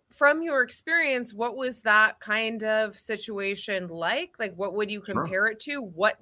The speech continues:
Speaker 1: did people inside it compare it to? <laughs> Like,
Speaker 2: Yeah.
Speaker 1: what did, you
Speaker 2: Yeah.
Speaker 1: know, like, it's, like, it's fascinating to start an organization and watch it kind of become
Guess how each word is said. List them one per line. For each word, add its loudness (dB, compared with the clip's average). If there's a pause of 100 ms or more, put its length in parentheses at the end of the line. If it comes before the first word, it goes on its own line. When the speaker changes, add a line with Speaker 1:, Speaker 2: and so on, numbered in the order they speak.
(120)
Speaker 1:
did -2 (140)
people -6
inside 0
it -4
compare -2
it -2
to? 4
<laughs> 2
Like, 4
Speaker 2:
Yeah. -2
Speaker 1:
what 10
did, 0 (340)
you 6
Speaker 2:
Yeah. 12
Speaker 1:
know, 10
like, 4
it's, 2
like, 0
it's -4
fascinating 6
to -6
start 2
an -6
organization -2 (440)
and 2
watch 6
it -2
kind 0
of 0 (200)
become -2